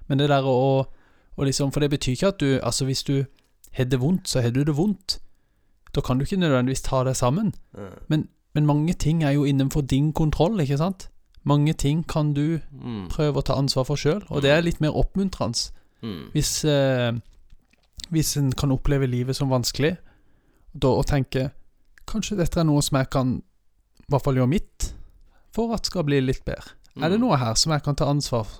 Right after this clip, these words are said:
Speaker 1: for, som kan
Speaker 2: Mm.
Speaker 1: bedre min situasjon?»
Speaker 2: Mm.
Speaker 1: Det er jo lurt å tenke litt sånn. Ikke bare tenke
Speaker 2: Mm.
Speaker 1: at, eh,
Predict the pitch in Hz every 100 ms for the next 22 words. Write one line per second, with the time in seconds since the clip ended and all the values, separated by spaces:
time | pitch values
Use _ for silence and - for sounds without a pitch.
0 | - - - - - - 147 156 143 147
1 | 135 135 127 120 139 131 139 123 110 -
2 | - 110 87 69 147 120 123 117 127 -
3 | 254 - 135 - 120 - 160 214 - -
4 | _ - 131 131 127 131 123 - 120 123
5 | 117 - 127 120